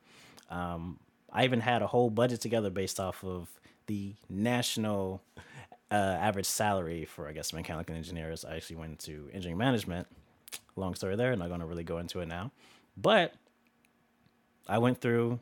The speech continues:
found all the percentages that everything, they recommend everything should be, threw it together. And even before I graduated,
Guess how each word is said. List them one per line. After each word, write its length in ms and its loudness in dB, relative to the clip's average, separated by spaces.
found 200 4
all 140 6
the 60 4
percentages 760 4
that 80 0
everything, 600 2
they 120 4
recommend 380 2
everything 400 0
should 300 -2
be, 380 -2
threw 120 6
it 80 0
together. 520 4
And 600 0
even 240 2
before 260 4
I 40 4
graduated, 640 0